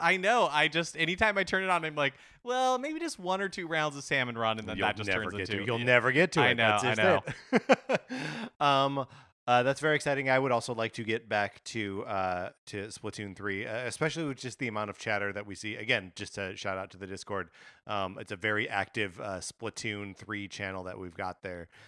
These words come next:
Speaker 2: Um, people really clued into, like, the differences between, like, how the weapons work and nerfings and all that kinda stuff.
Speaker 1: I love it because it's like watching someone who's really good at math, you know, like, solve a complex problem.
Speaker 2: Sure, they,
Speaker 1: That's
Speaker 2: they, they can put down their, like, uh,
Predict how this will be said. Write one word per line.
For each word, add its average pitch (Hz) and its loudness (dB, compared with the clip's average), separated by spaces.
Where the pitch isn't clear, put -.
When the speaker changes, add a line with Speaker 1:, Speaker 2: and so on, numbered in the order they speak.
Speaker 2:
Um, 92 -6
people 302 -8
really 269 2
clued 175 0
into, 175 2
like, 117 0
the 117 -6
differences 110 -4
between, 110 -10
like, 95 -6
how 104 -2
the 95 -6
weapons 127 -2
work 143 2
and 104 -2
nerfings 135 -2
and 98 -2
all 117 -2
that 120 -2
kinda 131 -2
stuff. 139 0
Speaker 1:
I 185 8
love 160 6
it 120 -2
because 127 -4
it's 131 -4
like 135 0
watching 120 0
someone 117 -2
who's 113 -10
really 104 -6
good 113 -4
at 101 -8
math, 101 2
you 113 0
know, 104 4
like, 95 -2
solve 107 2
a 113 0
complex 107 -2
problem. 113 2
Speaker 2:
Sure, 139 6
they, 113 -2
Speaker 1:
That's 147 4
Speaker 2:
they, 143 4
they 135 4
can 135 0
put 123 0
down 127 6
their, 117 2
like, 110 0
uh, 104 2